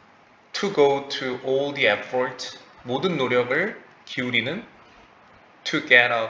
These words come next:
competing offer, 경쟁력 있는 제안. 약간 그, 그거야. 약간 저기, 어, 취직할 때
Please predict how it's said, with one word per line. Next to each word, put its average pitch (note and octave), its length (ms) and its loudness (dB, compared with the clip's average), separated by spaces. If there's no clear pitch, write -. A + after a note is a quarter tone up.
competing D3 680 -4
offer, D3+ 500 -2
경쟁력 C3 800 -2
있는 A2 500 -10
제안. G#2 460 -2
약간 G#2 320 -4
그, A2 200 -12
그거야. A2+ 280 -2
약간 F2+ 280 -10
저기, F2+ 280 -18
어, - 160 -16
취직할 D#3 440 -8
때 - 200 -8